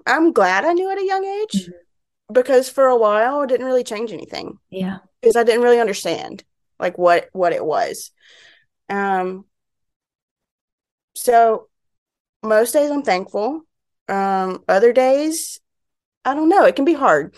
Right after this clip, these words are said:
Speaker 2: Mm-hmm.
Speaker 1: Um, because sometimes, like,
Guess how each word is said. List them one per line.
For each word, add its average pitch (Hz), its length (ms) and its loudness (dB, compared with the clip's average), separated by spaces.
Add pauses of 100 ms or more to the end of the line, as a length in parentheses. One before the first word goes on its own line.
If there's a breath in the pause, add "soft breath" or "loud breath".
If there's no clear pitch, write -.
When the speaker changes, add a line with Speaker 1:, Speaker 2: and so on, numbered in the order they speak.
Speaker 2:
Mm-hmm. 226 340 -2
Speaker 1:
Um, 196 500 -6 (1300)
because 208 260 -2
sometimes, 214 360 -6
like, 208 280 -4